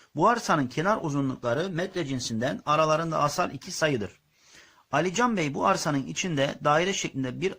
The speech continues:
alan belirleyerek havuz yaptıracaktır.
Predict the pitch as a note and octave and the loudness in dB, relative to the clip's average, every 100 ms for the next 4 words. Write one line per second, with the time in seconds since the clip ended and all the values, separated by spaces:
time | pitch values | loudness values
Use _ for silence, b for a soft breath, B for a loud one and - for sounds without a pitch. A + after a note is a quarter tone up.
0 | _ C3+ C#3 F3 F#3+ - _ - C#3+ E3 | _ 2 4 2 0 -12 _ -2 -2 0
1 | D#3 C3+ F3+ D#3 D#3+ C#3+ C3 - G#2+ G2+ | 0 0 0 2 2 0 -4 -4 -8 -8
2 | - F3+ | -8 -10